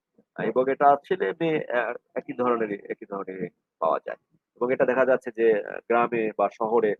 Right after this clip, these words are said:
কোনো ভেরিয়েশন নাই। এবং আমরা প্র্যাকটিক্যালিও তাই পাই, আমরা শহরের রোগী পাই, আমরা গ্রামের রোগী পাই, পাশাপাশি আমরা ছেলে পাচ্ছি বা আমরা মেয়ে পাচ্ছি।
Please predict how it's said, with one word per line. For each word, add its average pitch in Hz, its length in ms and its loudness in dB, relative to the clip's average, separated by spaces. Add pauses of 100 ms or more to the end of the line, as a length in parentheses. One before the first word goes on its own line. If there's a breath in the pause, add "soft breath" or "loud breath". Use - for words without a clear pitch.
(300)
কোনো 185 180 0
ভেরিয়েশন 139 520 2
নাই। 95 140 -2
এবং 110 160 0
আমরা 135 140 0
প্র্যাকটিক্যালিও 165 540 -2
তাই 127 160 8
পাই, 76 200 -2
আমরা - 480 -6
শহরের 135 280 2
রোগী 120 280 -2
পাই, 107 260 6
আমরা 107 160 -2
গ্রামের 110 340 -2
রোগী 107 260 -14
পাই, 95 180 0 (400)
পাশাপাশি - 380 -6
আমরা 107 260 -4
ছেলে 113 300 0
পাচ্ছি 107 480 -2
বা 104 60 0
আমরা 101 180 -4 (100)
মেয়ে 127 140 0
পাচ্ছি। - 400 -2